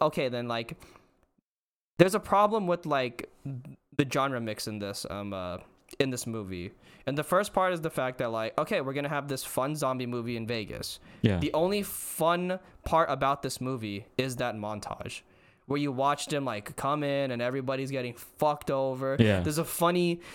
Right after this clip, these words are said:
Speaker 1: sequence where a parachute guy lands in the middle
Speaker 2: Yeah.
Speaker 1: of fifty zombies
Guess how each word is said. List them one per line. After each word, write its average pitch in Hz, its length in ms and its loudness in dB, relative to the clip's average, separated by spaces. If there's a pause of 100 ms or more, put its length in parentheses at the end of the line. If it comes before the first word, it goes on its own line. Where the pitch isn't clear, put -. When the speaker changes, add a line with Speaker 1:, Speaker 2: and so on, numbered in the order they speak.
Speaker 1:
sequence 170 560 0
where 151 360 2
a 143 60 2
parachute 165 680 2
guy 139 260 2
lands 175 460 4
in 175 160 4
the 165 80 6
middle 160 400 8
Speaker 2:
Yeah. 160 320 10
Speaker 1:
of 107 60 6
fifty 220 420 2
zombies 165 680 4